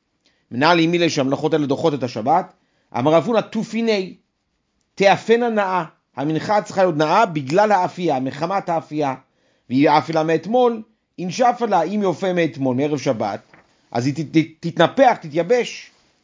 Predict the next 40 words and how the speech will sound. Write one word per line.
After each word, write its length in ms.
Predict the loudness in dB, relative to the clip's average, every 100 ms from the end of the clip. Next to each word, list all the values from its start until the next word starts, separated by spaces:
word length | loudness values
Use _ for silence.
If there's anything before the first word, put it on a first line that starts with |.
| -6
ולא 120 | -4
תהיה 180 | 0 2
נאה 220 | 2 0
בשעת 280 | 0 -2 0
ההקרבה, 540 | -2 0 0 0 -2
לכן 260 | -4 -4 -2
האפייה 460 | -2 -2 0 2 2
דוחה 260 | -2 -2
את 60 | -4
השבת. 360 | -4 -4 -4 -8 _ _ -14
או 140 | -10
כל 180 | -2 4
ה-, 220 | 6 4 0 _ _ -8
האפייה 320 | -6 0 -2
צריכה 180 | 0 -2
לעשות 180 | -2 0
ביום 180 | 2
ההקרבה, 400 | 2 0 -2 0 0
ולכן 300 | 0 -2 0
בעצם 380 | -2 -2 -4 -4
כל 200 | 0 2
ההכנה 420 | 2 0 -2 -2
פה 140 | -2
דוחה 240 | -4 -2 -4
את 60 |
השבת. 360 | -4 -6 -8 -10 _ _ _ _ _
מה 160 | 0 2
תקיף 200 | 2 0
לרב, 320 | 2 2 -2 -10
רב 220 | -8 -2
יוסף, 360 | -2 -2 -4 -6
אימא 240 | -2 0
דקביש 560 | -2 -4 -4 -4 -2 -4
לביערך? 420 | 0 0 -2 -8
אפשר, 340 | -4 0 0 -2 -12
אפשר 160 | -6 -2
להגיד, 220 | 0 0
אחרי 240 | -2 0 -2
האפייה 280 | 0 -2
מיד, 340 | 0 -2 -2